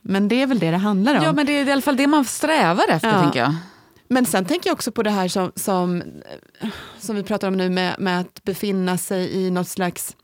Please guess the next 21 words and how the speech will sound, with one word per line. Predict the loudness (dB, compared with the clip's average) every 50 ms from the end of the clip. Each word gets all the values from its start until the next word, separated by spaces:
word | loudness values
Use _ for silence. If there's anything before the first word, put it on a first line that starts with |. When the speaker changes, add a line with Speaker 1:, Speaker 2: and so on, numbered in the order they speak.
| _ -10
Speaker 1:
gränsland | -6 -2 0 0 2 2 0 -2 -4 -2 -2 0 0 0 0 -2 -2
eller | -2 0 0
mellanland | 0 0 0 0 0 -2 -2 -2 -2 -2 -2 -2 -2 0 0 0 0 0 0 0 -2
där, | -2 -4 -2 -2
mellan | 0 0 0 0 0 0 0 0 0 0 -2 -4 _ -20 -20 -20 -20 -20 -20 _ _ _
den | -2 0 0 2
värld | 2 0 0 0 0
där | 0 0 0
man | 0 0 0 0
vet, | 0 0 0 0 -2 -2 -6
här, | -6 -2 -2 -2 0 -2
härifrån | -2 -2 -2 -2 0 -2 -2 0
kommer | 0 0 0 0 0
jag, | -2
här | -2 -2 -2 -2 0
vet | 0 0 -2 -4 -4 -4 -4
jag | -4 -4
vilka | -4 -6 -6 -6 -6
koder | -6 -4 -2 -2 -2 -2 -2 -2 -2 -2 -4
som | -4 -2 -2
gäller | -2 -2 -2 -2 -2